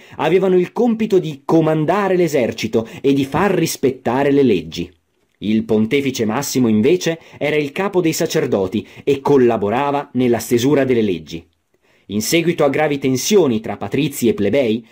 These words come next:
questi ultimi proposero alcune riforme e nominarono i loro rappresentanti,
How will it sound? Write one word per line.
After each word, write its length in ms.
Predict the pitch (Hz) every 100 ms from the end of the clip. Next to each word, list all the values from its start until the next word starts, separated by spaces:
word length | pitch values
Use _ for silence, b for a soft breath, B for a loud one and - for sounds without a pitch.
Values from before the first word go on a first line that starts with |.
| B
questi 360 | B 226 220 190
ultimi 500 | 262 247 240 226 226 B
proposero 540 | - 180 240 202 196
alcune 400 | 165 147 - 214
riforme 560 | 185 156 107 113 95 95 b b
e 140 | 131
nominarono 720 | 139 113 107 135 143 143 139 135
i 100 | 117
loro 260 | 131 160
rappresentanti, 920 | 143 139 131 123 120 101 82 82 104